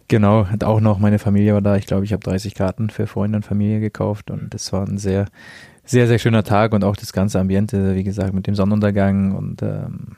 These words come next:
irgendwie hat alles zusammengepasst. Äh, danach saßen wir im Hotel zusammen, haben noch ein Bierchen getrunken, der Großteil der Mannschaft mit dem Trainer, mein, meine Eltern waren auch da und, äh,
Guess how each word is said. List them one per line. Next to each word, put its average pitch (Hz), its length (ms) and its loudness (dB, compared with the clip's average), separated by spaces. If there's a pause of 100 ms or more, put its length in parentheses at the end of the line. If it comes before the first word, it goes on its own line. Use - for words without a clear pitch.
(120)
irgendwie 107 240 0
hat 95 100 -2
alles 101 220 -2
zusammengepasst. 98 760 0
Äh, 107 180 -4 (160)
danach 104 280 -2
saßen 101 260 -2
wir 104 40 0
im 101 60 2
Hotel 101 260 0
zusammen, 104 260 0
haben 101 100 2
noch 101 180 0
ein 98 140 0 (520)
Bierchen 131 300 4
getrunken, 120 400 2
der 110 80 2
Großteil 113 320 2
der 104 100 4
Mannschaft 104 420 2
mit 101 200 -2
dem 104 180 0
Trainer, 104 380 0
mein, 101 400 0
meine 104 160 0
Eltern 104 240 0
waren 101 100 0
auch 101 160 0
da 101 340 2
und, 101 260 -4
äh, 107 240 -4